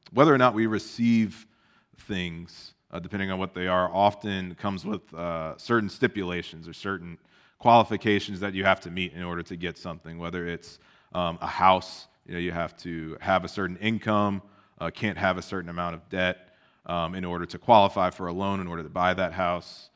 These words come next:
um, whether it's joining a club or a sports team, um, you have to meet certain standards, you have to be at a certain skill level, um, things that are often based on our merits and on our abilities and the work that,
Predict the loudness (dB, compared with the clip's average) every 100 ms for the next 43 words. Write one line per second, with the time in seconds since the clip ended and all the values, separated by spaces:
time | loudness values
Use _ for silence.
0 | _ _ -8 -6 -4 -6 -8 -8 -8 -8
1 | -8 -10 -6 -4 -4 -6 2 8 10 10
2 | 4 -8 -4 -2 -2 -4 -8 -4 -4 -6
3 | -12 _ _ _ _ -4 -4 -4 -12 -20
4 | -12 -10 -4 -2 -2 -4 -8 -4 2 2
5 | 2 0 -2 -2 -8 -2 0 0 -2 -4
6 | -4 -6 -6 -4 -4 -4 -6 -6 -6 -10
7 | -8 -4 -2 0 -2 -4 -10 -12 _ _
8 | -6 -2 -2 -6 -2 4 4 6 4 6
9 | 6 6 2 -2 0 0 -4 -18 _ -6
10 | -4 -4 -2 2 4 2 0 -2 -4 -14
11 | -14 -6 -6 -2 0 0 -4 -8 -8 -8
12 | -10 -10 -12 -8 -8 -8 _ -6 -6 -10